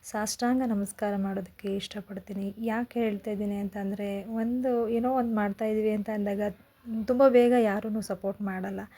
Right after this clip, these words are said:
But ನನ್ಗೆ ಏನೂ ಜಿ-, ಗೊತ್ತಿಲ್ದೇ ಇರೋವಂಥ ಝೀರೋ ಮೈಂಡಲ್ಲಿ ನಾನಿರುವಾಗ,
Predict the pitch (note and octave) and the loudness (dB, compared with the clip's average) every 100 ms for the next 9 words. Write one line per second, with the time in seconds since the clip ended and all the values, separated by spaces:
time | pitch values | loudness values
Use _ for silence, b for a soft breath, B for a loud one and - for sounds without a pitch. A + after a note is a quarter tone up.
0 | B B B B G#3+ G#3 G3 F#3 F#3 A3 | B B B B -4 -2 -2 -2 -2 -2
1 | A#3+ A#3+ B3 G#3+ G#3 G#3+ A3+ G3 F#3+ G3+ | 0 4 6 6 4 4 2 0 0 -2
2 | - A3+ A3 G#3+ G#3 G3+ G3+ G#3 F#3+ G3 | 0 0 4 4 4 2 2 2 2 2
3 | G3 G3+ G3+ G3 F#3+ G3 F#3+ F#3+ F#3 F#3+ | 4 2 2 2 0 0 0 0 0 2
4 | G3+ F#3+ F#3+ | 2 2 2